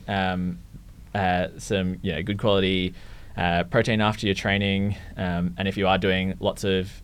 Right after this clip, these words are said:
um, you know, calorie burning exercise and making sure you're refueling those calories. So, um, you know, getting,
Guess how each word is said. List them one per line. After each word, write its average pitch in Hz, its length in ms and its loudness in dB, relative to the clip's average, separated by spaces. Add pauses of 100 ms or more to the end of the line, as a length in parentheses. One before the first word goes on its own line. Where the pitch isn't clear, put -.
um, 87 380 -4
you 95 80 -4
know, 90 100 -2
calorie 98 320 4
burning 92 260 2
exercise 131 360 0
and 104 80 0
making 92 180 0
sure 95 160 -2
you're 87 160 0
refueling 92 540 -2
those 90 180 -2
calories. 120 360 0
So, 82 220 -2 (400)
um, 85 400 -2 (140)
you 90 80 -4
know, 90 180 0
getting, 87 380 0